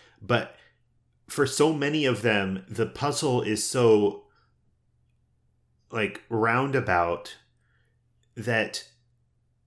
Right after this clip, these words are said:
and it, you don't get that, all that direction. So you think that, Oh, I have to come back and um, you know, come back when I have more tools. And then it's up to you to figure out, well, when do I have enough, like, what?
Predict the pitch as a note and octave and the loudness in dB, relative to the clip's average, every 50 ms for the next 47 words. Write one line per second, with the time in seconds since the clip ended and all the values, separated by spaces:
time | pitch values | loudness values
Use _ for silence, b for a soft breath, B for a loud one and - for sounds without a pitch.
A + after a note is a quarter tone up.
0 | _ _ _ _ A#2+ A#2+ A#2+ B2 A#2+ - A#2+ A#2+ B2 A#2 C3 C3 C#3+ D3+ A#3 A#2+ | _ _ _ _ -2 0 0 0 -2 -2 -2 -2 0 2 2 2 2 0 -2 -2
1 | A2 G2 E2+ - F2+ E2+ F#2+ E2+ - - F#2 F2 E2+ E2 D#2+ C#2+ - - D#2+ D#2 | -2 -2 -2 -4 -8 -8 -6 -6 -6 -6 -6 -6 -4 -6 -8 -8 -10 -10 -10 -10
2 | D2 C#2+ - - - C2+ C#2 C#2 C#2 _ _ _ _ _ _ _ _ _ _ _ | -10 -12 -12 -14 -14 -14 -16 -18 -20 _ _ _ _ _ _ _ _ _ _ _
3 | _ _ _ _ - - - - C3+ A#2+ A#2 A#2 G#2 - A#2+ B2 B2+ B2 - - | _ _ _ _ -16 -10 -4 -2 2 2 4 2 2 0 -2 -2 -2 -2 -4 -2
4 | - C#3+ E3 D#3+ - - A2+ F#2+ - A2+ A#2 A2 G2+ F#2+ F#2 G2+ G2 - - F#2+ | -2 -2 -2 0 0 0 0 0 2 4 4 4 4 4 2 0 -2 -4 -6 -8
5 | - G2+ F#2 F2+ E2+ E2+ D#2+ E2 E2 - - - _ _ - F2+ E2 D#2+ D#2+ D#2+ | -8 -8 -8 -6 -8 -8 -8 -8 -8 -12 -16 -20 _ _ -14 -12 -12 -12 -14 -14
6 | E2 D#2+ - - _ _ _ _ _ _ _ _ _ F#2 F2 E2 D#2+ D#2+ D#2+ D#2+ | -16 -18 -20 -20 _ _ _ _ _ _ _ _ _ -12 -10 -10 -8 -8 -10 -10
7 | E2 - - _ _ _ - G2+ F#2 E2+ D#2 D2+ D2+ - _ _ _ - - B2+ | -14 -16 -20 _ _ _ -14 -12 -12 -10 -12 -14 -16 -18 _ _ _ -8 -4 -2
8 | A2+ G#2 F#2+ - G#2 F2+ E2+ D#2 F2 F2 D#2+ - - E2 D2+ - - - A#2+ G2 | -2 -2 0 0 -2 -2 -2 -4 -4 -6 -6 -6 -6 -8 -8 -6 -6 -4 -4 -4
9 | D#2 D#2 - - - - B B B B B B - G#2+ G#2+ B2 A#2+ A#2+ A2+ - | -4 -6 -12 -16 -16 -18 B B B B B B -6 0 2 4 4 4 2 2
10 | C#3+ C#3 A#2 - A#2 A2+ A#2 C#3+ D#3 D3 - - A#2 - - C3 A2 A2 G#2+ A#2+ | 0 -2 -2 -4 -4 -2 2 2 2 2 0 -2 -4 -2 -2 -2 0 2 2 4
11 | A#2 G#2 F2 F2 F2+ F2 F2 E2+ F2+ G2+ A2+ A#2+ A#2+ A#2+ A2 G#2+ G2+ G2+ G2+ G2+ | 4 2 2 2 0 0 0 0 -2 -4 -4 -4 -4 -4 -4 -4 -4 -4 -6 -6
12 | - - F#2 F2+ F2+ - - - G2+ F#2 F2 E2+ - - - - _ _ - F#2+ | -6 -8 -10 -10 -10 -12 -14 -16 -14 -12 -12 -12 -14 -16 -20 -20 _ _ -8 -6
13 | G#2+ A2 - - b | -4 -4 -4 -6 b